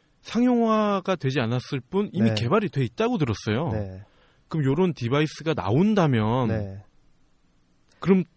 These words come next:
Speaker 1: 이 온라인 게임이 모바일로도 넘어갈 수가 있나요?
Speaker 2: 그, 그러니까 게임 센-, 그러니까 일본에 가면은 일본의 오락실이라고 하는 게임 센터라고 하죠. 게임 센터를 가면은 실제로 그런 게임들이 현재 많이 있어요. 그러니까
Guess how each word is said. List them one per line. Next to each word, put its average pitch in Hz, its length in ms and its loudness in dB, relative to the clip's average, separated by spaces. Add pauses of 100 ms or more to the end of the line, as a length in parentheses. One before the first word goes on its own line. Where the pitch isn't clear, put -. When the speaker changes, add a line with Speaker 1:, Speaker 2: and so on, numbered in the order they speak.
(180)
Speaker 1:
이 160 200 -4
온라인 151 460 2
게임이 151 560 -2
모바일로도 143 580 4
넘어갈 120 340 0
수가 185 420 -4
있나요? 156 320 -2 (680)
Speaker 2:
그, 170 340 0 (580)
그러니까 135 240 0 (300)
게임 220 220 0
센-, 208 240 -4
그러니까 127 120 -2
일본에 170 360 0
가면은 131 500 0
일본의 127 440 -2
오락실이라고 123 460 -4
하는 104 160 -10
게임 190 200 -4
센터라고 170 420 -2
하죠. 104 140 -8
게임 185 220 -4
센터를 202 360 0
가면은 117 400 -2
실제로 202 320 -2
그런 156 260 2
게임들이 151 400 -2
현재 180 260 -4
많이 113 320 -2
있어요. 104 640 -6
그러니까 101 160 -10